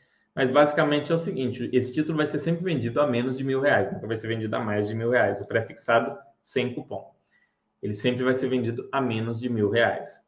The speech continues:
E pra cada título que você compra no, na, no dia do vencimento, você vai receber exatamente mil reais.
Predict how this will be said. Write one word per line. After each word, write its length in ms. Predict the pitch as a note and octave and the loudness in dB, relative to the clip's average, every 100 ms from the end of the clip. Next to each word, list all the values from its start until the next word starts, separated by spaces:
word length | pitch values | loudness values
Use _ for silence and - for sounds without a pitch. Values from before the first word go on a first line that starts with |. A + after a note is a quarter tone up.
| - | -18
E 40 | |
pra 200 | - G#2+ | -2 -2
cada 260 | - B2+ D#3 | 2 2 2
título 300 | E3+ F3 E3+ | -2 -4 -4
que 60 | |
você 220 | F3 E3 | -4 -2
compra 380 | - B2 B2 B2 | 0 0 0 0
no, 180 | A#2+ A#2+ | 0 0
na, 280 | A#2 G#2 G#2 | 2 0 -2
no 200 | A#2 G#2+ | -4 -4
dia 240 | G#2+ C3+ | 0 2
do 120 | D#3 | 2
vencimento, 580 | E3 E3+ F3 D#3 A2 A2 - _ _ - | 0 0 -2 -2 -4 -6 -14 _ _ -6
você 240 | B2+ - | -4 -2
vai 180 | A2 G2+ | 2 2
receber 440 | G2+ - G#2 G2+ | 2 0 0 0
exatamente 840 | C#3+ B2 G#2 G2 A2+ G#2 G2+ G2+ - _ | 0 0 2 0 -2 -2 -4 -8 -18 _
mil 280 | A#2 G#2 G#2 | -2 2 4
reais. 380 | B2 G#2+ - | 4 2 -2